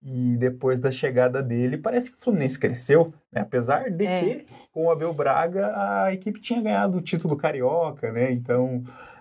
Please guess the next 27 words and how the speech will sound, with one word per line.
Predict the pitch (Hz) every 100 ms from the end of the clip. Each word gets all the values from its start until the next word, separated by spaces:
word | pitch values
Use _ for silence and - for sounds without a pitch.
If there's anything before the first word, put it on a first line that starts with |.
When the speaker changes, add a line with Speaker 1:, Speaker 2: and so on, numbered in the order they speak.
| _ _
Speaker 1:
é, | 113 113 113 110 107 107
tinha... | - 170 202 185 151 147 -
Estava | 180 - - 240 202 202
indo | 202 185
muito | 185 208 214
bem, | 156 165 190 202 185 175
mas | 156 156 160 151
do | 143
brasileiro | 156 160 160 147 143 147
acabou | 156 165 135 123 147 147 147 - - _ -
caindo | 147 131 131 147 143 147 - - _
o | 160
rendimento. | 165 180 165 175 135 147 147
O |
que | 143
a | 214
gente | 196 190
tem | - 170
de | 143
destaque, | 147 - 131 123
então, | 131 123 117
Daniela, | 117 113 113 120
no | 123 123
Fluminense? | 123 143 135 127 -
Speaker 2:
Então, | 254 254 190
acredito | 180 196 214 240 240
que | 311 339